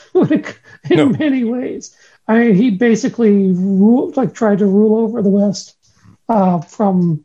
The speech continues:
Speaker 1: you know, from Upper Canada, uh, you know, in a high-handed and sometimes deleterious manner. So why we're so bent on worshiping him now, it just, it seems a little odd.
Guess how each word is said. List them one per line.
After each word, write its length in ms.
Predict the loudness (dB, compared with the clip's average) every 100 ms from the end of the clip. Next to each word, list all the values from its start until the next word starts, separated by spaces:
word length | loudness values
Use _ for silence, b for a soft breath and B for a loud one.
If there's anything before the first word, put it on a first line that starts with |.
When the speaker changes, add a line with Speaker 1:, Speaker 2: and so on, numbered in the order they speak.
| -6
Speaker 1:
you 80 | -4
know, 120 | -4
from 180 | -2 -4
Upper 200 | -4 -6
Canada, 680 | -2 0 2 2 0 -2 b b b -6
uh, 580 | -2 0 0 -2 -6 -10 -14 -6
you 100 | -2
know, 180 | 0 0
in 80 | -4
a 40 |
high-handed 680 | -2 -2 0 0 0 -2 -4
and 160 | -6
sometimes 580 | -4 -4 -2 -4 -4 -6
deleterious 580 | -6 -6 -4 -4 -4 -4
manner. 420 | -4 -2 -4 -6 B B B
So 760 | -12 -2 0 2 2 0 -2 -4
why 400 | -4 0 2 2
we're 220 | 0 0 -2
so 560 | -2 -4 -4 -6 -12 -18 _ _ -6
bent 540 | -2 0 2 0 0
on 440 | -6 -6 -10 -12 -14 -6
worshiping 540 | -2 -2 -4 -8 -10
him 160 | -6 -4
now, 420 | -2 -2 -6 -12 _ _ _ -8
it 120 | -6
just, 340 | -4 -6 -8 _ _ _
it 120 | -16
seems 320 | -6 -4 -2 -2
a 40 |
little 340 | -2 -2 -2 -2
odd. 420 | -4 -4 -6 -10